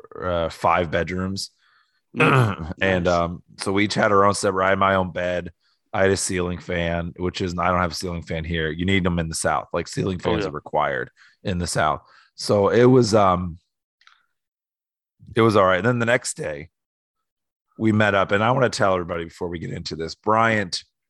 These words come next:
Speaker 1: you don't see it on the podcast, but anytime, like, F one has been mentioned,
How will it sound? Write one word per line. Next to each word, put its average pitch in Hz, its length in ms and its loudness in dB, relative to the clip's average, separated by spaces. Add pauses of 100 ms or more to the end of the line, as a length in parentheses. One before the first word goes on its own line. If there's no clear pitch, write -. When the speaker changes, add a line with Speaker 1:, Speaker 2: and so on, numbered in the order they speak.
(460)
Speaker 1:
you 123 160 2
don't 135 200 2
see 107 240 0
it 101 60 4
on 92 120 2
the 90 60 -4
podcast, 85 720 -6
but 95 80 -6
anytime, 104 480 0
like, 92 200 0
F 90 260 -4
one 92 180 -8
has 87 120 -10
been 80 200 -12
mentioned, 80 640 -10